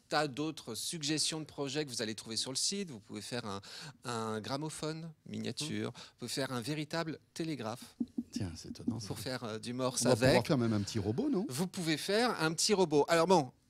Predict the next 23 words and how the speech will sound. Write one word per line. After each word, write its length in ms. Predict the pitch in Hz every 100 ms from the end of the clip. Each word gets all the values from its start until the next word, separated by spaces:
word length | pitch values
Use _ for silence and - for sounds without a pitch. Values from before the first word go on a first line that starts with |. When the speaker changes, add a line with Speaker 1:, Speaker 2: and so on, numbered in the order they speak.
| _ -
Speaker 1:
quand 140 | - 202
même, 240 | 160 120
petite 320 | 196 - 202
précision, 720 | - 165 - 156 175 196 226
euh, 600 | 143 135 131 123 123 123 123
le 140 | 190
kit 180 | - 208
de 180 | 165 165
base 320 | 156 151 -
coûte 220 | - 151
quand 100 | -
même 280 | 139 135 123 -
la 400 | 143 156 180 175
modique 400 | 151 156 135 135
somme 400 | - 147 131 123
de 400 | 113 123 120 117 110
quelque 240 | 127 131
chose 240 | - 135
comme, 320 | - 123 110 107
euh, 760 | 104 101 101 98 98 98 98 107
cent 260 | - 113 - -
quinze 340 | 127 120 107
euros. 320 | 113 131 240